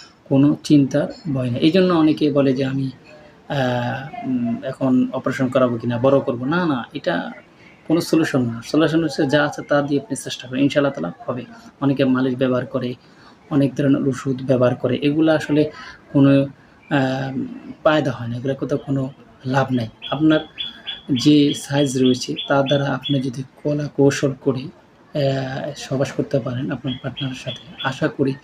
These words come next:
এর দ্বারা আপনার, আহ, সুখময় লাভ হবে। তবে দেখতে হবে যদি তার, আহ, দেখা যাচ্ছে যে,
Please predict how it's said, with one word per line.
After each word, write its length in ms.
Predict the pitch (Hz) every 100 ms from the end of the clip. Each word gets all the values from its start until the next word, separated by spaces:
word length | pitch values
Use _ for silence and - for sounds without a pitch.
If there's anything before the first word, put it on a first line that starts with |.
| - - _
এর 160 | 151
দ্বারা 280 | 139 127 139 208 _ _ _ _ _ - _ -
আপনার, 280 | 127 143 131 127 - - - - _ -
আহ, 320 | 127 123 135 - - -
সুখময় 440 | - 139 131 123 135
লাভ 240 | 127 113
হবে। 200 | - 120 117 - - -
তবে 200 | 170 156
দেখতে 360 | 156 - -
হবে 260 | 170 180 156
যদি 200 | 156 139
তার, 260 | - 165 160 - - - - -
আহ, 180 | - 131
দেখা 220 | 120 120
যাচ্ছে 300 | 131 123 -
যে, 280 | 135 135 120